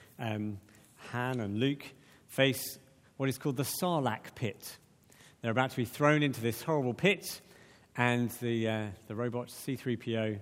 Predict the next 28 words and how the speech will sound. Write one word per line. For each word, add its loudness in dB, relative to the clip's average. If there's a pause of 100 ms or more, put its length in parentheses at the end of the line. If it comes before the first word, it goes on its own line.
(440)
uh, -6 (120)
explains 2
to -14
them 2
that -2
the -2
death 2
they 2
are 4
going 0
to -8
die, -2 (520)
um, -2
they're -2
going -2
to -6
fall 0
into 2
this -4
pit -4
and -6
be -4
slowly 0
digested 0 (320)
over -2
a -8
thousand -2
years. -8